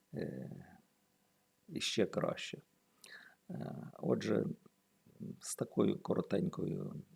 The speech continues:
реплікою для вас, дід Олесь. Е, до нових цікавих зустрічей. Підписуйтесь на канали. І, як завжди, ми з вами зустрічаємося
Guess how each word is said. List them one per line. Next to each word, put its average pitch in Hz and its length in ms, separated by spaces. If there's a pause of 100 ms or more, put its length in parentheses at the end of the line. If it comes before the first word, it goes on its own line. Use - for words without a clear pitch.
(120)
реплікою 101 840
для - 140
вас, - 460 (300)
дід - 200
Олесь. 120 380 (880)
Е, - 200 (1200)
до - 300
нових 92 300
цікавих 90 440
зустрічей. 123 560
Підписуйтесь - 800
на 107 80
канали. 139 460 (560)
І, 131 200
як 151 180
завжди, 143 480 (140)
ми 104 260
з - 60
вами 127 360 (200)
зустрічаємося - 1120